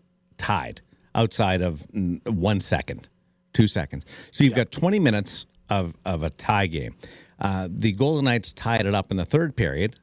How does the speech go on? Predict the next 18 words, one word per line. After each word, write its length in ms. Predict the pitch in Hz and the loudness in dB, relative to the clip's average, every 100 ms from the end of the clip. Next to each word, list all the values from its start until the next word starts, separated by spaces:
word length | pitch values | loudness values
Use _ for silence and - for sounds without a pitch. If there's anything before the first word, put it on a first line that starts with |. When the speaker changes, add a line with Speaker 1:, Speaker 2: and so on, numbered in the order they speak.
| _ - | _ -2
Speaker 1:
uh, 40 | |
at 360 | 98 92 82 92 | 0 0 0 -4
the 80 | 92 | -4
five-minute 440 | 92 90 123 170 | -2 0 0 -2
mark. 300 | 69 - - _ _ _ - | -4 -10 -14 _ _ _ -10
So 340 | - 110 101 | 0 2 2
there 300 | 98 131 147 | 4 4 4
you're 220 | 135 113 | 4 4
up 180 | 104 - | 4 0
to, 260 | - 101 113 | 0 2 2
do 220 | 98 110 | 4 2
the 80 | 107 | 4
math 280 | 95 87 - | 0 0 0
for 180 | 92 80 | 0 2
me, 180 | 117 - - | 0 -2 -2
uh, 240 | 98 104 | 0 0
thirty-five 600 | 104 117 104 107 98 95 | 2 2 2 2 0 0
minutes 420 | 117 185 - - | 0 -2 -2 -10